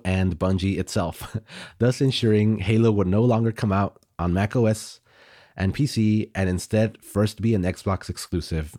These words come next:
and would later out come out in P C. But that's pretty much how Microsoft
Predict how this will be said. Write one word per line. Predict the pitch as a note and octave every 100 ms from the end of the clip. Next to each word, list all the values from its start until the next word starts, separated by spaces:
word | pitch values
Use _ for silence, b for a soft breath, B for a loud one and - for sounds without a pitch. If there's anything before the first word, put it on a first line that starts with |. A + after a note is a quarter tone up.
| -
and | E2 D#2+ D#2
would | F2
later | F2+ E2
out | D#2+ - -
come | D#2+
out | C#2+ D2+
in | D#2+
P | -
C. | D2+ D#2
But | D2+ D#2+ - _
that's | - C#3+
pretty | - C#3
much | B2 -
how | G2+ F2+ - b b b
Microsoft | G#2 G#2+ G#2+ G#2+ F#2 -